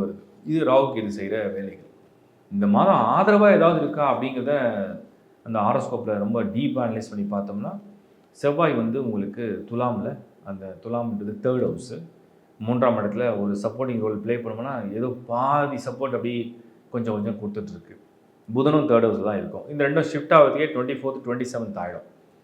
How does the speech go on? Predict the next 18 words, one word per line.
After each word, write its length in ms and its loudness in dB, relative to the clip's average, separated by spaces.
அப்போ 220 -2
சூரியனுக்கு 460 0
வந்து 160 0
இருக்கிற 260 4
ஒரே 400 6
நம்ம 220 2
ந-, 440 -2
ந-, 200 -2
நம்பிக்கை 720 -6
யார் 260 0
மேல 180 0
இருக்கும் 280 -2
அப்படின்னா, 500 -6
குரு 180 -4
மட்டும்தான். 540 -10
"நீயாவது 300 2
என்னை 220 0
காப்பாத்து" 280 0